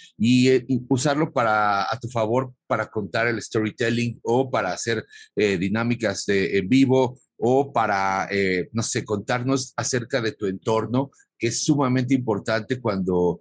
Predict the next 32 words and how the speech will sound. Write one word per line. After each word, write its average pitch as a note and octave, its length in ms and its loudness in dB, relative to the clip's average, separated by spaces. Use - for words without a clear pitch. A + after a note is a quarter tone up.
al G2+ 200 -2
menos B2 220 0
para G#2 200 0
mí, A#2+ 300 0
quiero A#2+ 260 0
conocer F#2+ 420 -2
a, F#2 200 0
a, E2 560 -2
a E2+ 220 0
un, E2+ 520 2
a G2+ 60 -6
un E2+ 100 -6
proyecto, F#2 580 -2
¿no? B2+ 200 0
Eh, F2 460 0
digo, A#2+ 220 2
podemos A2+ 240 0
hablar A2 260 0
de, A#2 340 0
del F2 460 0
K-pop A2 480 -2
que A2 80 -6
lo F2 80 -2
lleva F2+ 520 0
a F2 100 0
otro A2 260 -2
nivel, G#2+ 380 0
pero E3 480 0
el B2 140 0
K-pop F3 500 0
no D3+ 160 2
sería C#3+ 1000 2